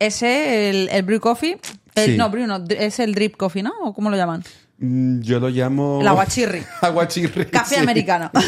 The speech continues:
Speaker 2: Aguachirri que me encanta, vamos.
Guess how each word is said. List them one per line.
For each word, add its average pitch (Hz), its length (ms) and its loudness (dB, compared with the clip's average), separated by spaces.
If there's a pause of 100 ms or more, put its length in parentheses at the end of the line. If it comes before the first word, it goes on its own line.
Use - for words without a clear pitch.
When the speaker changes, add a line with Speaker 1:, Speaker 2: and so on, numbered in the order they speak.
(960)
Speaker 2:
Aguachirri 139 520 0
que 165 80 2
me 151 80 2
encanta, 113 540 0
vamos. 113 320 -2